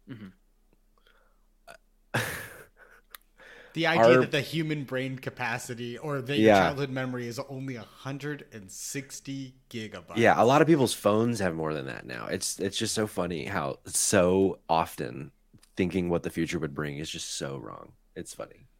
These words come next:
Speaker 1: So let me put this into perspective for the both of you and the audience as well. The human brain has a capacity of two point five petabytes.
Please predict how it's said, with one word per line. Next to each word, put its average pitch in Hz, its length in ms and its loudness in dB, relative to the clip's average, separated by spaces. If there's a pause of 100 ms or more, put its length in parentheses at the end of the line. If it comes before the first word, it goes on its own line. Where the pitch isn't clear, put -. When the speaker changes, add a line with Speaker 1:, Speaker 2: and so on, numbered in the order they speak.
(140)
Speaker 1:
So 165 440 4
let 165 200 4
me 202 200 2
put 160 220 -2
this 151 180 -2
into 131 120 0
perspective 117 540 -4
for 117 220 -8
the 110 120 -12
both 113 280 -6
of 107 80 -12
you 113 200 -8
and 127 200 -4
the 117 100 -4
audience 110 460 -6
as 104 160 -14
well. 113 400 0
The 165 200 0
human 208 640 6
brain 180 680 4 (260)
has 139 300 -4
a 160 80 0
capacity 139 1040 0 (240)
of 143 400 2
two 202 300 0
point 175 440 -2
five 135 540 2
petabytes. 110 920 -2